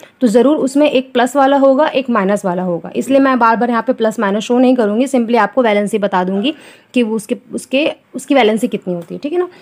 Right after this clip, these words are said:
तो हाइड्रोजन की वैलेंसी वन होती है और एस ओ फ़ोर एक साथ जाएगा, ठीक है ना। एस ओ फ़ोर एक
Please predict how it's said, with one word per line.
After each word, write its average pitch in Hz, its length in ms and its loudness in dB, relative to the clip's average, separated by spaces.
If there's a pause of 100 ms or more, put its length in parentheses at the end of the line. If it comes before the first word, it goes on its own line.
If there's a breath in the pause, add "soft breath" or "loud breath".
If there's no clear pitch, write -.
(160 loud breath)
तो 262 60 -2
हाइड्रोजन 240 400 2
की 311 80 -2
वैलेंसी 294 400 2
वन 240 200 2
होती 285 300 0
है 339 160 0 (340 loud breath)
और 254 300 0 (180)
एस 285 200 -2
ओ 392 80 2
फ़ोर 359 220 2
एक 285 160 -2
साथ 220 180 -2
जाएगा, 185 320 -10
ठीक 320 180 -10
है 381 60 -4
ना। 359 140 -4
एस - 180 -2
ओ 294 60 -2
फ़ोर 277 260 0
एक 285 260 -2